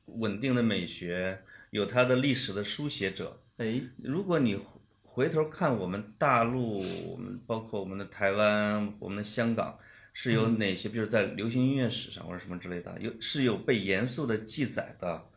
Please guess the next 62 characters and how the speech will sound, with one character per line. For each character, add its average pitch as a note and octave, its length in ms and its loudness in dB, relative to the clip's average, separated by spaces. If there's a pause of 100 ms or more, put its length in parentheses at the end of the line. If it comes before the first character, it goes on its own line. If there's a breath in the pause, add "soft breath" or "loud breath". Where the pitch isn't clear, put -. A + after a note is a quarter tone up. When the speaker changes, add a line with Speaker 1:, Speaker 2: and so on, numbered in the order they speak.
(420 loud breath)
Speaker 1:
并 D3+ 200 4
且 G2 340 0
奠 C3+ 220 4
定 B2 180 4
为 G2+ 180 2
一 A2+ 60 0
门 G#2+ 160 2
学 G2 240 -4
问 G#2 240 0
的， F2 80 -2
可 - 180 -10
能 G#2 140 -2
是 B2+ 160 -6 (100)
只 A#2+ 260 -2
有 G#2+ 180 2
台 - 240 -4
湾 A#2 240 0
乡 C3 440 -2
村 B2+ 220 -2
民 A2 160 2
谣 F#2+ 180 0
的 G#2+ 120 0
那 G2 120 -2
一 F2 60 0
段 E2 240 -4
历 E2+ 80 -6
史。 - 380 -10
Speaker 2:
哎。 G#2 260 -10 (140)
Speaker 1:
对 A#2+ 100 4
吧？ A2 80 6
因 A2 140 2
为 A2+ 60 4
大 A2+ 240 -2
量 A2+ 180 4
的 G2+ 100 2
文 G2 240 0
人 G#2 180 0
的 G2+ 120 0
参 B2+ 340 4
与， G2 300 2
Speaker 2:
没 A2+ 120 -4
错。 - 200 -12
Speaker 1:
跟 A2+ 120 -2
时 - 240 -2
代 A#2+ 160 6
的 G#2+ 120 0
呼 C#3 280 0
应。 A2+ 400 4
Speaker 2:
对。 G#2 220 -4 (160)
Speaker 1:
呃， G#2 220 0
而 B2 200 2
且 A2 200 2
呢， G#2 200 2
它 B2 120 0
以 G#2 120 2
诗 B2+ 280 -2
歌 A#2+ 400 6
为 G#2+ 180 0
底 G2+ 400 -4
子， G2+ 440 -4
来， F#2+ 200 0
来， G2 260 -4